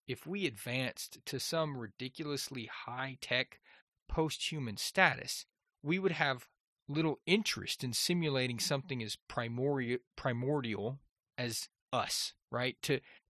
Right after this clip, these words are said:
to such, at least to such a detailed extent. But at the same time, just look at our civilization.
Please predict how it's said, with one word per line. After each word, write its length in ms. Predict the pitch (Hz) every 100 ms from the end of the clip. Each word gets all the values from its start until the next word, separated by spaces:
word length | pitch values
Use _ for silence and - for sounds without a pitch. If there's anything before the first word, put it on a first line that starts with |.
| -
to 100 | 139
such, 440 | - 175 151 - 139
at 140 | 123
least 340 | 143 170 - -
to 120 | 123
such 320 | - 131 -
a 40 |
detailed 680 | 104 104 127 110 - 110 101
extent. 540 | - - - - - - _ _ _ _ _ _ _ _ -
But 200 | 294 240
at 120 | 208
the 80 | 175
same 320 | - 123 101
time, 560 | - - 233 131 117 151 - _ _
just 260 | - 175 180
look 160 | 180
at 80 | 139
our 180 | 156 196
civilization. 760 | - 110 95 95 90 - -